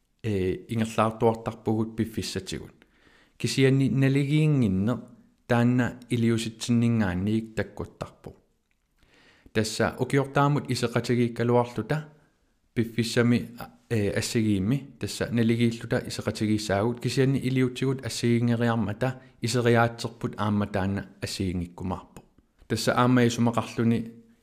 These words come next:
иммитсиннут аперисиннаавгут, анингаасат сумут аторпигит. Уаанингаасаатикка сумут аторпакка. Аама иллит анингаасаатитит иллит сумут аторпигит.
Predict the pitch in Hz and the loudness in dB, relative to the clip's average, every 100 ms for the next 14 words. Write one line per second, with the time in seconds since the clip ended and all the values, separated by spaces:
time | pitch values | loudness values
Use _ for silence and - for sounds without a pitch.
0 | _ 135 147 151 - 156 160 - 123 127 | _ 0 2 2 0 0 0 0 -2 0
1 | 120 117 123 123 120 110 98 127 123 - | 0 2 2 2 2 0 -2 -6 -8 -16
2 | - _ _ _ _ _ _ - 139 151 | -20 _ _ _ _ _ _ 0 4 4
3 | 156 147 107 95 - 139 - - _ - | 4 4 2 -2 -4 -6 -8 -20 _ -10
4 | - 113 120 120 - 110 - - - 76 | -2 0 -2 -6 -12 -8 -8 -8 -8 -8
5 | 87 - _ _ _ _ - 135 147 143 | -10 -18 _ _ _ _ -2 4 4 4
6 | 139 135 135 139 139 - - 135 135 107 | 4 2 2 0 -2 -6 -4 -4 -2 -2
7 | 120 117 110 - - - 76 - 62 - | 0 -2 -6 -8 -8 -8 -12 -10 -14 -14
8 | _ _ _ _ _ _ 113 113 113 110 | _ _ _ _ _ _ 0 2 4 2
9 | 113 - 127 131 139 139 135 143 135 135 | 0 -2 0 2 2 2 0 -2 -2 -4
10 | - 123 - 117 - 123 - - 107 104 | -6 -8 -8 -10 -6 -6 -6 -4 -2 -4
11 | - - - - 71 - | -8 -10 -10 -8 -10 -10